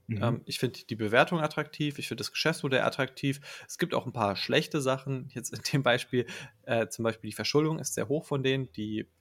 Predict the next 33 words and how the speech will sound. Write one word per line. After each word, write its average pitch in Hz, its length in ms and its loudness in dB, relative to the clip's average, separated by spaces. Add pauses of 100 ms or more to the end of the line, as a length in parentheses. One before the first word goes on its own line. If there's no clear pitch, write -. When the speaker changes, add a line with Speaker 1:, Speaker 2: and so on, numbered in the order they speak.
(540)
Speaker 2:
bezahlen, 117 680 0 (120)
äh, - 60 -2
also 113 300 -2
erstmal, 117 320 0
die 107 100 -4
expandieren 117 440 -4
natürlich 139 340 -2
viel, 127 180 -4
dadurch 117 400 -2 (140)
bauen 117 180 6
sie 113 100 -4
viele 113 220 -4
Schulden 113 320 -2
auf 113 260 -4
und 110 220 -8
andererseits 110 600 0
kaufen 110 280 -2
sie 104 120 -8
ihre 101 180 -2
Aktien - 480 -2
eben 104 300 -4
auf 104 160 -6
Pump 113 260 -6
zurück, 110 320 -4 (480)
was 110 160 0
man 110 100 0
jetzt 110 240 -2
grundsätzlich 127 600 0
nicht 139 280 -2
machen 139 260 2
sollte 123 300 4
als 110 160 2
Unternehmen, 113 520 -4